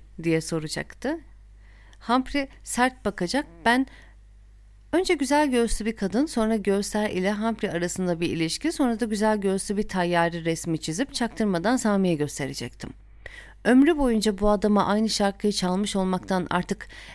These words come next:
eblehleşmiş Sami, sinyali alıp, "Madem ki gidiyorsun, bırakıp burada beni" adlı şarkının Taksim'ine girecek, uzun bir Taksim'den sonra belki sıkılıp belki de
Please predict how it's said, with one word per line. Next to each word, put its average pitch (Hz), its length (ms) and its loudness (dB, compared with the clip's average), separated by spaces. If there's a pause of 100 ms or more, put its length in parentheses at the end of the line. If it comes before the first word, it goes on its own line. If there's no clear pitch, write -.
(160)
eblehleşmiş 190 720 0
Sami, 165 520 -2 (240)
sinyali 208 520 0
alıp, 208 340 -2 (360)
"Madem 233 460 4
ki 180 180 -2
gidiyorsun, 180 760 0
bırakıp 196 520 -2
burada 151 440 0
beni" 156 280 2
adlı 151 380 -4
şarkının 151 560 -2
Taksim'ine 165 640 -4
girecek, 247 600 0 (760)
uzun 320 360 2
bir 302 120 0
Taksim'den 240 560 0
sonra 214 360 0
belki 233 320 -2
sıkılıp 202 460 -2
belki 208 260 -2
de 214 160 4